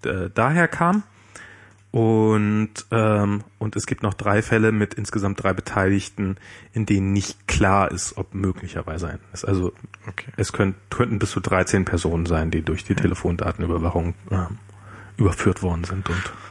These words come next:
Speaker 2: Ähm, ist, ist dann jetzt ein Gegenargument gegen, äh, gegen die Studie, äh, dass man sagen würde, „Na ja, aber es ist ja nicht klar, wer alles an der Grenze abgewiesen wurde wegen der Telefondatenüberwachung“? Oder ich versuche jetzt nur <coughs> zu verstehen, was, was die Studie genau aussagt.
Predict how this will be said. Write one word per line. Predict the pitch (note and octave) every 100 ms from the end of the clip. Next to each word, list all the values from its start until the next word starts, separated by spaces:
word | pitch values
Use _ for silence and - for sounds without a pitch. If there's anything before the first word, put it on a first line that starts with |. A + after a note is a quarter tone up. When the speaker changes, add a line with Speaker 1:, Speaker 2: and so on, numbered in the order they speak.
| -
Speaker 2:
Ähm, | A#2 G#2+ A2+ - - - A3+ - - - _ - - -
ist, | G#3 -
ist | - -
dann | B2
jetzt | A2+ A2+
ein |
Gegenargument | G#2 A#2+ C3+ C3+ C#3 C3+ C3+
gegen, | B2 A#2
äh, | B2 A2+ - -
gegen | A2+ A2+
die | G#2+
Studie, | - A2+ A#2+ B2+
äh, | B2+ B2 G2+ A2
dass | - A2
man | A2
sagen | G#2 G2+ A#2
würde, | A2 G#2+ G#2+
„Na | G#2
ja, | G#2 G#2+
aber | G#2+
es | G2+
ist | -
ja | A2+
nicht | G#2+ -
klar, | A2 G#2+
wer | G#2
alles | G2+
an | -
der | G#2
Grenze | - A2+ A2+
abgewiesen | - G2+ G2 F#2+
wurde | F2 F2 E2+
wegen | F2+
der | F2+
Telefondatenüberwachung“? | - F2+ - G2+ G#2 - - A2 A2 B2+ C#3
Oder | A2+ A2 G#2+ - - -
ich | -
versuche | A2+ A2+
jetzt | B2 A2+
nur | A#2+ - F#2 - F3+ -
<coughs> | C#3+ G#2+ - - -
zu |
verstehen, | A#2 G#2 A#2+
was, | A2+ -
was | A#2
die | -
Studie | - C3+ B2+
genau | A2+ G#2
aussagt. | G#2 A2 - F#2 E2+